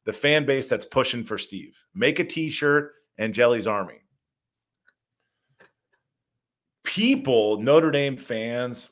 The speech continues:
want a homegrown product. And I do think that that's part of why Riley Leonard isn't getting a lot of fanfare. People are ready for a homegrown product. Steve is next in line. My question about Steve is live fire,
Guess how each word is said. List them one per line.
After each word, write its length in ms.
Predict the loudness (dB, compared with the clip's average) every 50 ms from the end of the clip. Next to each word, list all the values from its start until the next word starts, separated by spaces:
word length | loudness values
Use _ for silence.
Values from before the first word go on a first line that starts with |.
| _
want 440 | -16 -10 -8 -6 -4 -4 -4 -4 -4
a 60 | -6
homegrown 580 | -6 -4 -6 -6 -6 -8 -6 -4 -4 -4 -4 -6
product. 680 | -4 -6 -6 -4 -4 -8 -10 -12 -14 _ -20 -20 -20 _ -6 -4
And 120 | -2 0
I 120 | 0 0
do 360 | -2 -2 0 0 0 2 0 -2
think 260 | -2 -2 -2 -2 -2
that 120 | -4 0
that's 200 | 2 0 0 0
part 300 | -2 2 6 6 6 6
of 80 | 4 2
why 160 | 2 2 2
Riley 600 | 2 0 -2 -2 -2 -2 -2 -4 -4 -8 -10 -12 _ _ _ _ _ -6
Leonard 460 | -2 -2 0 0 -2 -4 -6 -16 -20 _ _ _ _ _ _ _ -8
isn't 300 | -8 -6 -6 -6 -8 -6
getting 260 | -4 -4 -4 -4 -2
a 60 | -2 -2
lot 200 | 0 0 0 -2
of 100 | -2 -4
fanfare. 760 | -6 -6 -6 -6 -6 -4 -2 0 0 0 0 -2 -6 -12 _ _ _ _ _ _ _ _ _ _ _ _ _ _
People 300 | -8 -6 -6 -2 2 4
are 80 | 4 6
ready 240 | 6 4 2 2 2
for 160 | 0 2 2
a 60 | 2
homegrown 420 | 2 0 -2 0 -2 -2 -2 -2 -4
product. 420 | -2 -2 0 0 0 -2 -4 -6
Steve 320 | -8 -10 -8 -8 -8 -6
is 160 | -6 -8 -6 -4
next 260 | -4 -4 -4 -6 -8
in 120 | -8 -6
line. 360 | -6 -6 -8 -8 -10 -12 -14 _ _ _ _ _ _ _ _ _ _ -10
My 340 | -4 0 4 6 6 6 6
question 460 | 4 4 6 6 6 4 2 -2 0
about 240 | 0 0 0 0 -4
Steve 320 | -10 -10 -10 -10 -6 -4
is 300 | -4 -4 -4 -6 -10 -16 _ _ _ _ _ _
live 420 | -4 -2 2 4 4 4 4 2 0
fire, 680 | 0 2 2 4 4 2 2 0 0 -2 -4 -6 -10